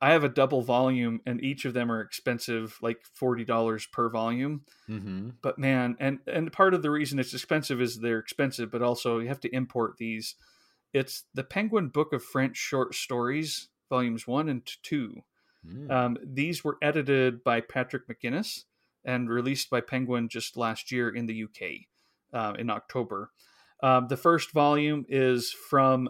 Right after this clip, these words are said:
Speaker 1: Marie de France to Marcel Proust. And then the second volume, uh, takes it from there, from Colette to Marie and Ndiaye.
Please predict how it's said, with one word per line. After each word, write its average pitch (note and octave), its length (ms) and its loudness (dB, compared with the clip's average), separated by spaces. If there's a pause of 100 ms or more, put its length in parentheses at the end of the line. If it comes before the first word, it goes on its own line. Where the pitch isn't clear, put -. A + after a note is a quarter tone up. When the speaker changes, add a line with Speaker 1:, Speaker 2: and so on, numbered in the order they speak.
Speaker 1:
Marie B2+ 640 -2
de A#2+ 140 -4
France B2+ 540 -2
to - 160 -6
Marcel A#2+ 360 0
Proust. - 400 -4 (600)
And B2+ 200 0
then A#2+ 160 0
the A2+ 80 -2
second E3+ 420 0
volume, A#2+ 720 0 (320)
uh, A2+ 220 0 (100)
takes C#3 260 -4
it - 140 -14
from A#2+ 220 0
there, C3 220 4
from A#2+ 180 -4
Colette C3 580 -2 (260)
to C3 320 2
Marie B2 400 0
and A#2 100 -2
Ndiaye. G#2+ 500 -6